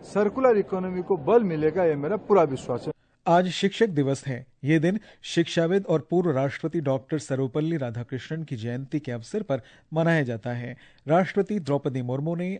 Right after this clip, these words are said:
Speaker 2: आज नई दिल्ली के विज्ञान भवन में शिक्षकों को राष्ट्रीय पुरस्कार प्रदान किया। इस अवसर पर उन्होंने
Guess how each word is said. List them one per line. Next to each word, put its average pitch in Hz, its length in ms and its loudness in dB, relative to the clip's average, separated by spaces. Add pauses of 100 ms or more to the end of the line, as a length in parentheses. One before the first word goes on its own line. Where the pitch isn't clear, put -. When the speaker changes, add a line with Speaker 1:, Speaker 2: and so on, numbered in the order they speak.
Speaker 2:
आज 127 240 -4
नई 123 120 -6
दिल्ली 127 280 -4
के 151 120 -4
विज्ञान 117 400 -8
भवन 139 260 -6
में 147 140 -4 (300)
शिक्षकों 202 460 0
को 214 140 0
राष्ट्रीय 147 400 -2
पुरस्कार 131 400 -4
प्रदान 147 340 -2
किया। 117 300 -6 (320)
इस 160 140 0
अवसर 196 240 2
पर 208 180 0
उन्होंने 170 420 -2